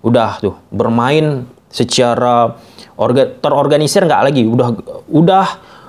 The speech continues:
nggak terkonsep lah, udah langsung aja gerasak gerusuk, gerasak gerusuk, sehingga build up yang dibangun pun nggak bagus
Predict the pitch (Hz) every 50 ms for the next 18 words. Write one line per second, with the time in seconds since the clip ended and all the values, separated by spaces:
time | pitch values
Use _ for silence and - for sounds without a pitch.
0 | - - 151 190 208 202 - 220 196 226 226 233 240 269 - 170 170 165 175 180
1 | 180 190 185 180 - - - - - 165 180 196 196 202 226 214 220 220 196 165
2 | 143 147 151 151 - 170 131 139 156 156 147 - - 135 139 139 127 123 - 143
3 | 120 127 127 127 120 - 196 202 - - - - - - - - - - 151 143
4 | 147 151 156 147 143 147 143 117 180 185 - 175 180 165 156 147 143 151 156 151
5 | 147 143 135 190 185 165 156 123 - - - 131 160 180 185 185 165 - - -
6 | -